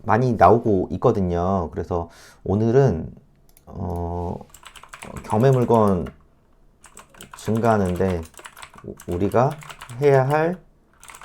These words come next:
행동들, 네, 이거에 대해서 한번 좀 얘기를 해볼게요. 경매가 제가 이제 보면 볼수록 조금씩 조금씩 늘어나다가 지금 종합 검색을 하면은 지금 거의 만 구천이백 개, 이제 좀 있으면 이만 개가 되거든요.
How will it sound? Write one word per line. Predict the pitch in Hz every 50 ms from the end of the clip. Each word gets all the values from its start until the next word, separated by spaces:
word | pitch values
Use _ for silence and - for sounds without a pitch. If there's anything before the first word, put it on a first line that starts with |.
| - -
행동들, | 170 165 160 165 151 120 92 80 78 - - - - - - - - - -
네, | - 87 85 -
이거에 | 90 92 95 156 170 175 170
대해서 | 175 160 151 135 143
한번 | 139 135 131 120
좀 | - 110 95
얘기를 | 85 80 85 92 92 113
해볼게요. | 160 156 151 151 - 87 82 82 85 82 82 - - - - - - _ _ _
경매가 | - 110 135 175 208 196 175 160 151 143 127
제가 | 131 120 120
이제 | 110 104 -
보면 | - 139 170 180 135
볼수록 | 127 117 - 131 131 -
조금씩 | - 208 - 359 370 359 - 302 -
조금씩 | - 214 208 202 196 165
늘어나다가 | 117 104 214 127 110 98 92 101 101 98 95 95 95 95 98 92 -
지금 | - - 92 98 98 95 90 90 - - - - - - - -
종합 | _ - 110 131 - -
검색을 | 143 143 135 131 117 110 107 107 - 139
하면은 | - - 196 190 180 151 131 135 156 143 113 87 80 - - _ _ _ _ _ _ _ _ _ _ _ _ _ _ _ -
지금 | - - 113 107 117 127 123 120 117 107
거의 | 95 - 101 98 101 95 95 92 - -
만 | - 95 98 127
구천이백 | 135 143 139 - 113 92 87 - 117 107 - - - _ _ _ _ _
개, | - 90 87 80 82 -
이제 | 80 82 87
좀 | - 160 170 180
있으면 | 180 - 113 87
이만 | 92 107 127 127 113
개가 | 107 98 90
되거든요. | - 90 - - - 82 80 110 139